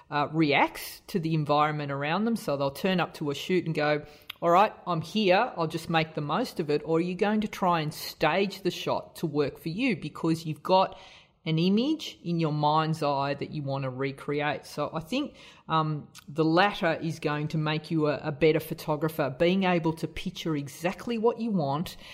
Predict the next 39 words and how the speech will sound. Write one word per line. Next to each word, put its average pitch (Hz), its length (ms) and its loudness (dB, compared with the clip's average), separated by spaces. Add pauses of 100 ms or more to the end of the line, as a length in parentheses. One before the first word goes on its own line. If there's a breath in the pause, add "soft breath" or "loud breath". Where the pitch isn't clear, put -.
(140 loud breath)
how 160 220 0
you 220 180 2
want 240 220 2
your 202 80 0
shot - 360 0
y-, 156 120 -4 (180)
to - 140 -6
look, 160 420 2 (180 loud breath)
how 170 140 -2
you 226 180 2
want 202 180 4
everyone 170 440 2
to 160 120 -2
be 147 180 0
placed 165 500 -2
in 180 120 0
that 170 140 -2
shot, - 380 -2
and 165 160 -4
how 156 160 -2
you 160 180 2
want 147 220 -4
everyone 147 460 -2
to - 140 -14
be 147 180 -4
lit. 170 440 -2 (260 loud breath)
So - 220 2
then, 175 300 2
then 196 220 2
you 202 100 2
can 175 220 2
then 214 240 2
take 190 340 -4
the 180 60 0
steps - 640 -6
to - 100 -4
make 156 300 0
that - 200 -4
happen, 165 540 -2